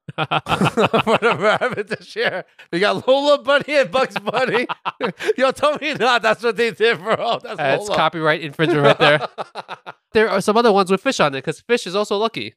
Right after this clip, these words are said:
Speaker 2: Every year, I hope you have an abundance of fish.
Speaker 1: Okay, I'm gonna believe that.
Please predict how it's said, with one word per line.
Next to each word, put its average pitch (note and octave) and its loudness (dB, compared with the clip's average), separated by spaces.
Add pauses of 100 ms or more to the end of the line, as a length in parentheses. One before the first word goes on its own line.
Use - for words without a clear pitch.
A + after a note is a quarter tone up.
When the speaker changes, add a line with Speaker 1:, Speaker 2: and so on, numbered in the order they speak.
(160)
Speaker 2:
Every G#3 -4
year, G3 -2
I F3 2
hope F3+ -6
you F#3 -8
have E3 0
an E3+ -4
abundance F3+ -4
of D3 -2
fish. - -6 (1000)
Speaker 1:
Okay, E3+ 2 (180)
I'm C3+ -6
gonna F3+ 2
believe E3 2
that. A#2 -2